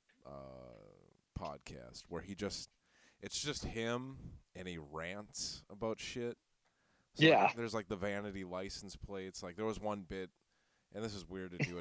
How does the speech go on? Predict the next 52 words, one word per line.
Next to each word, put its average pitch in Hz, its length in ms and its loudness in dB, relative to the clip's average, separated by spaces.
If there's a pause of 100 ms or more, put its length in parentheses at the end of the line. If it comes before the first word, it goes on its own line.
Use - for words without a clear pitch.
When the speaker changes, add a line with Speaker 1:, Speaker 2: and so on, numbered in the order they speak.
Speaker 1:
another 196 280 8
Speaker 2:
<laughs> - 40 -2
Speaker 1:
human 95 340 2
being's 85 340 -10
bit, 78 380 -10 (140)
but 71 200 -10
for - 120 -12
the 85 100 -6 (220)
sake 107 260 2
of 98 60 -2
the - 40 -6
people 85 280 -6
listening, 82 340 -8
go 131 140 10
listen 127 240 0
to 104 80 -4
Jim 98 260 -4
Florentine's 90 840 -4 (420)
audio 90 320 0
com-, 85 420 -4
or 85 160 -8
not 73 240 -10
audio 67 220 -8
combat 65 500 -8
podcast. 62 460 -10
That's - 220 -10
us. - 280 -12 (380)
Speaker 2:
Uh. - 60 10
Speaker 1:
Uh, 113 560 12 (160)
tell 160 200 12
him 147 100 8
that 120 120 10
we 98 140 4
sent 82 260 -2
you 71 140 -8
over. 71 200 -10
But, 107 200 6
uh, 98 240 2
he's 123 160 0
got 156 100 8
a 123 60 6
bit, 127 240 4
like, 98 400 2 (680)
about 110 220 10
a - 20 6
license 110 380 2
plate 110 240 -2
that 101 80 -10
says 95 260 -6
"Number 92 260 -6
One 85 320 -6
Dad" 80 460 -8